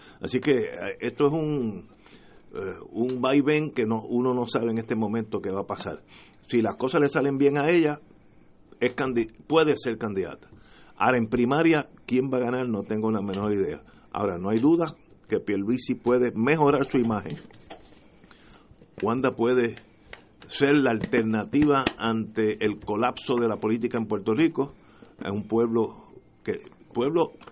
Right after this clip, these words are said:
de todos los colores que está buscando unos nuevos senderos, maybe. <clears throat> Eso hay que esperar,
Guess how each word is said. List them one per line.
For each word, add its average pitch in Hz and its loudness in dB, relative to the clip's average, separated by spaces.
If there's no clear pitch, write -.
de 104 0
todos 131 0
los 139 0
colores 113 -2
que 95 -10
está 113 -4
buscando 120 -2
unos 117 -2
nuevos 113 0
senderos, 123 0
maybe. 110 0
<clears throat> - -20
Eso - 0
hay 135 4
que - 0
esperar, 131 0